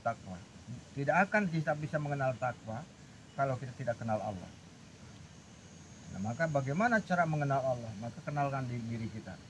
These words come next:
Man arafa nafsahu faqad arafa rabbahu. Barang siapakah yang sudah kenal dirinya, maka si-, siapa sih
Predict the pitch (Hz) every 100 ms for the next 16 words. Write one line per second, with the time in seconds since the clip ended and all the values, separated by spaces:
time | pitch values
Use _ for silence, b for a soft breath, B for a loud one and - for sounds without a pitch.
0 | - 127 143 131 - 117 110 - 131 117
1 | 110 95 87 - 107 113 101 101 104 -
2 | 98 90 92 - - - - - - -
3 | - - - - - - - - - -
4 | - 117 135 143 - 151 156 151 151 143
5 | - 156 139 - 151 151 147 143 165 156
6 | 110 - - - - 101 170 165 - -
7 | - - - - - - - - - 190
8 | 262 - 139 -